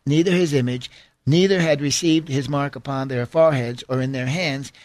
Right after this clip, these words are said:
And they lived and they reigned with Christ for a thousand years." Verse five, "But the rest of the dead live not again until the thousand years were finished. This is the first resurrection."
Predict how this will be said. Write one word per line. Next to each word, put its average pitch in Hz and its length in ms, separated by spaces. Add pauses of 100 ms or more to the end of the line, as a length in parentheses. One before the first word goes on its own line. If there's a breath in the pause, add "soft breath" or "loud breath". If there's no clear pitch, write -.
(160 loud breath)
And 151 160
they 151 160
lived 196 420 (180)
and 175 220
they 220 140
reigned 156 640
with 165 240
Christ 143 540
for 131 160
a 120 80
thousand 127 680
years." 113 460 (800 soft breath)
Verse 127 180
five, 131 400
"But 139 160
the 147 80
rest 196 280
of 202 100
the 170 100
dead 131 320
live 151 180
not 147 200
again 139 260
until 151 240
the 147 80
thousand 143 440
years 143 220
were 131 120
finished. 170 420 (300 soft breath)
This 196 220
is 165 240
the 139 100
first 135 340
resurrection." 127 720